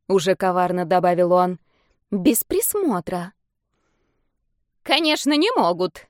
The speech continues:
послышалось от двери, и в кабинет вошла бабуля Августа. Шета оживился, обрадовавшись. «Вот, я так и думал».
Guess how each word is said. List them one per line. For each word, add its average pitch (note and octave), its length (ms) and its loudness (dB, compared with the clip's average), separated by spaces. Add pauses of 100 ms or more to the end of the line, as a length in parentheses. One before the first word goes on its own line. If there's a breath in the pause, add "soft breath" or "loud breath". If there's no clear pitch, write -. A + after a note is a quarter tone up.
(140)
послышалось F#3+ 720 0
от F3 260 -2
двери, C4 420 -4 (260)
и A#3 120 0
в - 80 -14
кабинет A#3 460 0
вошла A#3 480 2 (320)
бабуля A#3+ 560 0
Августа. F3+ 600 -8 (640)
Шета D#4 440 0
оживился, A3+ 580 -2
обрадовавшись. F3 800 -2 (1080)
«Вот, G#4 420 2 (320)
я C4 320 0
так - 260 -6
и A#4+ 40 2 (120)
думал». F#3+ 440 2